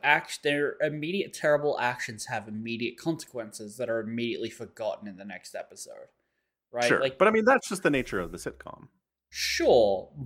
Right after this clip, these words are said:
Speaker 1: but we're not supposed to remember that, hey, this is Monica, she slept with a high schooler when she's
Speaker 2: <laughs>
Speaker 1: twenty-eight, right? Like, that doesn't
Speaker 2: Yeah.
Speaker 1: linger at all in her, your memory of the character.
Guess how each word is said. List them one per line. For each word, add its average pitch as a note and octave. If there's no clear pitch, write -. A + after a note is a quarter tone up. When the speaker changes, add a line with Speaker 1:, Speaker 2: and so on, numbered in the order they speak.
Speaker 1:
but E3+
we're F#3+
not A3
supposed F#3
to D#3+
remember C#3+
that, A#2+
hey, C3
this A2+
is A2+
Monica, A#2+
she A#2
slept A2
with -
a -
high C3+
schooler F2
when A2+
she's -
Speaker 2:
<laughs> -
Speaker 1:
twenty-eight, -
right? A#2+
Like, C3
that F#3+
doesn't G3+
Speaker 2:
Yeah. F2+
Speaker 1:
linger D3
at G#2
all G#2
in G#2+
her, A2
your B2
memory A2+
of G#2
the G#2+
character. D3